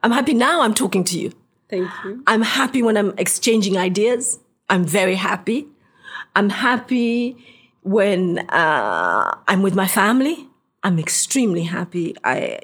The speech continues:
Speaker 1: you, you know, um, yeah, I'm happy when I teach my son how to drive.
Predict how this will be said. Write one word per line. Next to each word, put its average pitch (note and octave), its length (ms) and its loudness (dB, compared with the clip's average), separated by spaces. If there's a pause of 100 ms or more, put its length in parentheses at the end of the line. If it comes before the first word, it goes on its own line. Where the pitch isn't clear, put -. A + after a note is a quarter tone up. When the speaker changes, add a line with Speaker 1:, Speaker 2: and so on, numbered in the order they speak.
Speaker 1:
you, E3+ 280 -2
you E3 120 -2
know, D#3 240 -4 (440)
um, C3 1040 -2 (1080)
yeah, G#3+ 480 0
I'm G3 160 4
happy G#3 280 0
when A3 160 4
I G#3 80 2
teach G#3 300 -2
my G3+ 140 2
son G#3+ 260 2
how A#3+ 100 0
to G3+ 120 -2
drive. A3 580 0